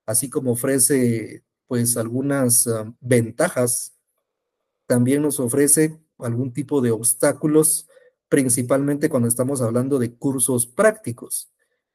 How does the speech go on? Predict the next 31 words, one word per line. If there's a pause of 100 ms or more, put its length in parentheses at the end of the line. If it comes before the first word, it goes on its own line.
Y
es
que
este
curso
se
divide
en
dos
partes.
Eh,
podríamos
decir
que
un
cincuenta
por
ciento
es (380)
teórico,
porque
hay
muchos,
pero
muchos
conceptos
que, (640)
que
asimilar,
que
aprender.